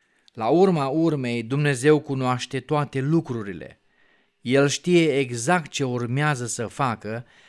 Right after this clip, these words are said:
El cunoaște în detaliu ce urmează să se întâmple.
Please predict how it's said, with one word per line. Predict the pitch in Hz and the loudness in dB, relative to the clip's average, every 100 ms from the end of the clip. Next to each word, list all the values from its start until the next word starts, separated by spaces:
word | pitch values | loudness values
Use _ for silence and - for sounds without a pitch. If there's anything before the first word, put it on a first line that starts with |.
| _ | _
El | - 143 143 | 0 2 2
cunoaște | 147 156 175 165 - 156 143 | -2 0 2 0 -2 -4 -2
în | 156 139 | -2 -2
detaliu | 143 139 185 196 147 113 113 | -2 -2 -2 0 0 -2 -4
ce | - | -4
urmează | 135 127 123 156 143 131 | -4 -2 -4 -4 -4 -6
să | 127 | -8
se | 120 127 | -6 -6
întâmple. | 120 110 127 95 71 57 | -6 -4 -4 -6 -12 -18